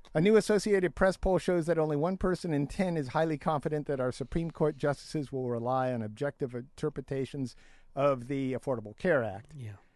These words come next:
Speaker 1: rather than their personal opinions. They, they're not, they're, only one in ten is confident.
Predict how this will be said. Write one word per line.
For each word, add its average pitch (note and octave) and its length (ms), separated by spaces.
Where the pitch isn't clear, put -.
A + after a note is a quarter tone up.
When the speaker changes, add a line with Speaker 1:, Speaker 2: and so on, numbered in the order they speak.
Speaker 1:
rather C#3+ 320
than C#3 180
their B2+ 180
personal B2+ 480
opinions. A2+ 560
They, D3 140
they're D3 160
not, D#3 220
they're, C#3+ 300
only E3+ 180
one E3+ 200
in E3+ 120
ten C#3+ 460
is C3 160
confident. A#2+ 580